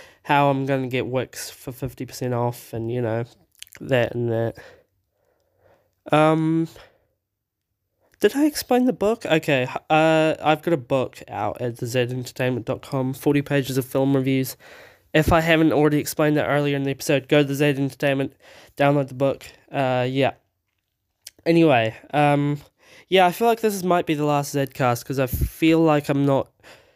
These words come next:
f-, I, for one thing, I feel like they're terrible, the episodes, and I, I know they're terrible, the episodes. The audio quality is unlistenable. I just ramble. I need,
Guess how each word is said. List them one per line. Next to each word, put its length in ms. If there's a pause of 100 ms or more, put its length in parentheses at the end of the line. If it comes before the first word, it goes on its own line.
(400)
f-, 280
I, 120
for 360
one 180
thing, 120
I 80
feel 180
like 140
they're 100
terrible, 600
the 140
episodes, 480
and 100
I, 160
I 140
know 320
they're 120
terrible, 380
the 140
episodes. 440 (540)
The 120
audio 360
quality 600
is 260
unlistenable. 960 (600)
I 140
just 240
ramble. 560
I 100
need, 380